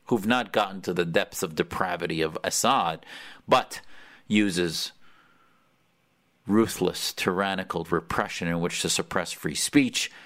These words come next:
still endorses blasphemy laws, still there's word, for example, that recently it has been revealed that possibly the Egyptians had been tipped off and knew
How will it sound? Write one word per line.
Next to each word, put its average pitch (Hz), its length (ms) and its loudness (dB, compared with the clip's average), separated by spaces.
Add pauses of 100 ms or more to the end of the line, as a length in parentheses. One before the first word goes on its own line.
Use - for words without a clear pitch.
still - 480 4
endorses 92 640 2
blasphemy 92 600 0
laws, 90 420 0 (320)
still - 640 4 (760)
there's 95 280 4
word, 101 400 4
for 90 240 -2
example, 87 560 -2
that 92 140 -2
recently 95 640 -2 (580)
it 87 100 -2
has 90 140 0
been 92 180 -2
revealed 90 560 0
that 90 200 -2
possibly 92 720 -2 (320)
the - 200 -2
Egyptians 104 760 0 (1800)
had 101 240 -2
been 92 120 -2
tipped - 320 2
off 107 280 2
and 92 180 -2
knew 127 320 2